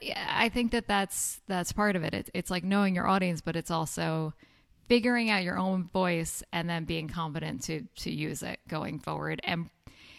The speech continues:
breaking out of these, these structures that are, they're in place to kind of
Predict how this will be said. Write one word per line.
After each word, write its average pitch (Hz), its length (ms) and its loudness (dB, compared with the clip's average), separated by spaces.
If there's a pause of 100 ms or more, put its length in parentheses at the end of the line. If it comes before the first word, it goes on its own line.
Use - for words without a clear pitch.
breaking 190 600 0
out 175 220 4
of 156 200 -4
these, 156 540 -4 (180)
these 170 300 -4
structures 240 800 0
that 185 200 0
are, 180 240 0 (640)
they're 240 140 4
in 320 340 -4
place 294 440 -2
to 233 100 -4
kind 233 260 0
of 202 120 0